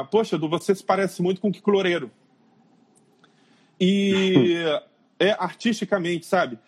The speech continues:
Eu, isso, pra mim, não é uma conexão que eu gostaria de ter, porque o Kiko Loureiro tem o nome dele, ele conquistou uma geração, o meu coração também, né, cara?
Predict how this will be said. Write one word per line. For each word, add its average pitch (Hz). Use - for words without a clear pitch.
Eu, 196
isso, 226
pra 202
mim, 196
não 196
é 240
uma 302
conexão 214
que 175
eu 175
gostaria 170
de 185
ter, 180
porque 156
o 170
Kiko 220
Loureiro 208
tem 208
o 226
nome 220
dele, 185
ele 170
conquistou 208
uma 208
geração, 180
o 214
meu 277
coração 190
também, 147
né, 156
cara? -